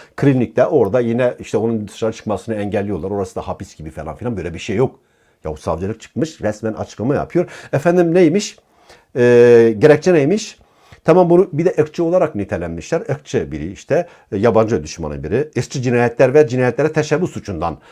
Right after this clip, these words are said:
e, adli bir olay olarak açıklanmış. Paris'te Kürtlerden başka kimse yok muydu ya?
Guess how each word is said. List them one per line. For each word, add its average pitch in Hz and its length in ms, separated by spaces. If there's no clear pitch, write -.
e, 85 460
adli 143 320
bir 139 60
olay 123 440
olarak 85 340
açıklanmış. 69 640
Paris'te 156 560
Kürtlerden 120 480
başka 156 280
kimse 143 240
yok 170 200
muydu 76 200
ya? 76 180